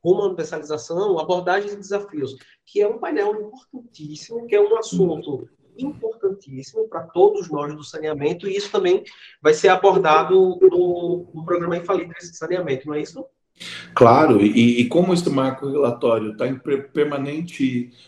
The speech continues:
Speaker 2: movimento, né, porque, é, é, a gente tem vivido cada,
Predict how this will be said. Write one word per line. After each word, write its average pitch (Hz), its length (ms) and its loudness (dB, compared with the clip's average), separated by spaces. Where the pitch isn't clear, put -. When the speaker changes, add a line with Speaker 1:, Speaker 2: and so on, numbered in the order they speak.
Speaker 2:
movimento, 127 760 0
né, 120 120 -4
porque, 113 880 -2
é, 110 60 -4
é, 104 100 -2
a 107 140 -4
gente 120 300 -10
tem 139 160 -4
vivido 120 360 -8
cada, 123 520 -2